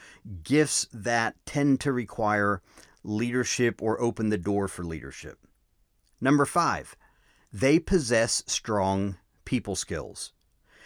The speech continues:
You see, leadership is all about leading people, right? And so people like to follow people who make them feel valued. If somebody exhibits strong people skills, they'll likely have greater influence with people than those who exhibit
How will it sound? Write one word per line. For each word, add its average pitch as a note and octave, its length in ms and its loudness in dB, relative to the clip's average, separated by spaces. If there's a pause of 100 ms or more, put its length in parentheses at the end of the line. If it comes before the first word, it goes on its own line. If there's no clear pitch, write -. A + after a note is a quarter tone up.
(120)
You B2+ 80 -4
see, D#3+ 120 6
leadership C#3+ 540 4 (160)
is A2+ 140 -4
all A2+ 180 2
about A2 220 0
leading A2 320 0
people, E2 320 -4
right? G#2 260 0
And A#2+ 100 -2
so A#2+ 380 0
people C3 540 0
like A#2 400 0
to B2+ 100 -8
follow A2+ 420 0
people A2+ 440 -4
who A#2 120 -4
make G#2+ 340 -4
them G#2+ 180 -4
feel F#2+ 580 -4
valued. D#2 640 -6 (440)
If A#2+ 160 2
somebody D3 680 4
exhibits A#2+ 460 0
strong C3 400 4
people C3+ 240 -2
skills, D#3 480 4 (340)
they'll A#2 240 6
likely B2+ 340 6
have A#2+ 200 2
greater A#2 340 2
influence C#3 500 2
with A2 100 -14
people A#2 300 -4
than A2 160 0
those A2 260 0
who A#2 100 0
exhibit G#2 440 -4